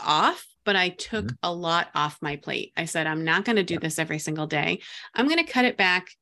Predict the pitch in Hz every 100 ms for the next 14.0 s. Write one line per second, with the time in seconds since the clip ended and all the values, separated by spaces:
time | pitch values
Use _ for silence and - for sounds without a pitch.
0 | _ _ _ - 196 175 - - 214 240
1 | 247 247 233 185 175 160 202 175 175 226
2 | 294 247 214 196 190 180 175 185 175 175
3 | 175 170 170 - 170 160 151 147 156 -
4 | - - - - - 185 220 226 185 175
5 | 180 175 165 156 - 175 170 160 151 147
6 | - - 156 - _ _ _ - - -
7 | 254 262 247 247 254 262 262 262 220 196
8 | 233 240 247 240 240 240 - - - 226
9 | 233 - 220 247 262 220 208 220 214 190
10 | 185 180 196 202 202 202 - 214 208 -
11 | 202 165 190 190 190 208 214 214 190 -
12 | 190 190 180 180 180 175 180 165 185 180
13 | 165 - 185 170 - 185 175 170 165 165